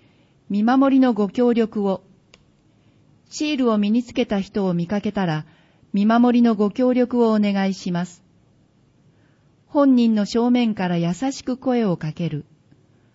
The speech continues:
本人にカメラを向けないように、キューアールコードを読み取る。表示された本人情報を確認する。伝言板に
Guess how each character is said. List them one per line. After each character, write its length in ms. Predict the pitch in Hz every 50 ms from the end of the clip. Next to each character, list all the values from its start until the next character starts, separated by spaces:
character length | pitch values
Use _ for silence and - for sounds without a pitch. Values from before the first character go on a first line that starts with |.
| _ _ _ _ _ _ _
本 280 | _ - 302 302 285 269
人 180 | 240 220 208 190
に 120 | 185 185
カ 160 | - 269 269
メ 140 | 262 262 254
ラ 180 | 233 208 190 185
を 40 |
向 120 | 185 185 185
け 160 | - 254 247
な 180 | 240 247 240 240
い 120 | 233 233
よ 140 | 233 226 208
う 60 | 185
に、 220 | 165 151 156 151 - _ _ _ _ _
キ 140 | - - 240
ュ 100 | 247 240
ー 120 | 240 233 233
ア 40 |
ー 40 | 233
ル 120 | 220 226 226
コ 200 | - 233 220 202
ー 40 |
ド 120 | 175 170 151
を 60 | 151
読 180 | 147 143 147 165
み 120 | 185 190
取 280 | 185 - 185 165 143 135
る。 60 | - _ _ _ _ _ _ _ _ _ _ _ _ _ - _ _ _ _ _ _ _ _ _ -
表 180 | 269 262 262 254
示 140 | 269 269 247
さ 120 | 294 226
れ 100 | 240 247
た 180 | 247 247 240 247
本 280 | 226 240 240 262 262 254
人 240 | 262 269 262 254
情 240 | 247 269 254 240 220
報 320 | 185 185 175 170 165 156 156
を 60 | 156
確 300 | - 165 170 - 220 214
認 220 | 208 202 202 196
す 200 | 190 - - 185
る。 180 | 165 175 - - _ _ _ _ _ _ _ _ _ _ _ _ _ _ _ _ _ _ _ _ _ _ -
伝 320 | - 185 233 254 269 269 262
言 220 | 269 269 262 254
板 200 | 247 247 247 247
に 340 | 240 226 220 214 220 220